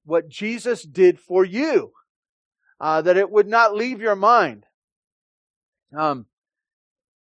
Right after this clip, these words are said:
those of you who are older, uh, you, you have a scrapbook or you have memorabilia from your life, and, uh, you keep it around because it was some, it was important to you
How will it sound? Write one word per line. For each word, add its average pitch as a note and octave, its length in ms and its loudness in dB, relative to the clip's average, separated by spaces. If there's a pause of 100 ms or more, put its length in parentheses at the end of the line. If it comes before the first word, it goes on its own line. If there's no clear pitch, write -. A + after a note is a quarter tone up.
(260)
those G3 260 0
of F#3+ 140 -6
you G3+ 180 -8
who F#3 120 -2
are F3 160 2
older, D#3 680 0
uh, C#3+ 360 -2 (120)
you, D#3 220 -18
you E3+ 120 -6
have C#3 160 -8
a D#3 100 -10
scrapbook D#3+ 840 0
or C3+ 100 -6
you C#3 160 -2
have C#3 120 0
memorabilia D#3 840 -2
from D3+ 240 -10
your C#3 180 -6
life, C#3+ 600 2 (600)
and, E3 460 -2 (400)
uh, D#3 320 0
you F3+ 160 -10
keep C4 300 -6
it A#3 100 2
around F#3 480 2
because E3 400 -4
it E3 160 -8
was D#3+ 220 -12
some, F#3 260 -6 (480)
it E3 140 -12
was E3 160 -10
important G#3 600 4
to E3 80 -14
you C#3 520 -10